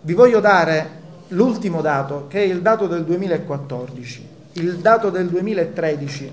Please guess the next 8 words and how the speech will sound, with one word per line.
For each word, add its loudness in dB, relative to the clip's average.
portava -2
un -4
milione 2
e -10
nove. -6
Nell'ottica 2
di 0
risparmi, -2